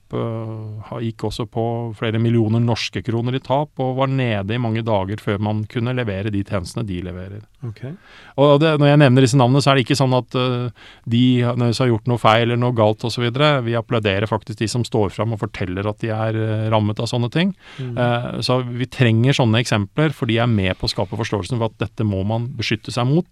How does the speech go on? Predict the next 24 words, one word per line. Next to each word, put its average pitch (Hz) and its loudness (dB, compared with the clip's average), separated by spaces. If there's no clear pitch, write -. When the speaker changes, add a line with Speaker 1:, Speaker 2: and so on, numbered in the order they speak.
Speaker 1:
og 123 -6
Speaker 2:
Ja. 139 -2
Speaker 1:
ta 101 2
på 110 -2
alvor. 104 -8
Speaker 2:
Ja. 123 -12
Speaker 1:
Eh, 156 4
og 165 2
så 185 8
er 185 8
det 190 4
sånn 170 6
at, - -2
eh, 160 2
når 151 6
vi 160 8
først - -2
mister 151 4
disse 135 2
dataene, 139 4
så, 160 2
eller 143 2
altså 131 2
mister 143 4